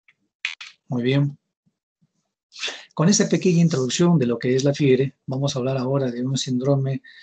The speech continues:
muy frecuente, ¿no? En la, en la práctica clínica, y nos estamos refiriendo, pues, a la fiebre de origen desconocido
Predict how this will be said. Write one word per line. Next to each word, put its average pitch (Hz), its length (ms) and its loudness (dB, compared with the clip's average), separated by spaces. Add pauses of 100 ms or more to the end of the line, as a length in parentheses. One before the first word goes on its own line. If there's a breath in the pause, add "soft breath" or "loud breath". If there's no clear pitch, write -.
(1700 loud breath)
muy 135 440 6
frecuente, 156 680 0 (640 soft breath)
¿no? 180 180 -4
En 156 100 -2
la, 120 120 -6
en 123 80 -4
la 117 120 -8
práctica 123 380 -6
clínica, 160 640 0 (680 soft breath)
y 127 80 -6
nos 123 160 -2
estamos 139 260 2
refiriendo, 123 560 -2
pues, 127 220 -2
a 120 80 -6
la 117 100 -10
fiebre 131 320 0
de 120 60 2
origen 127 300 -2
desconocido 120 840 -4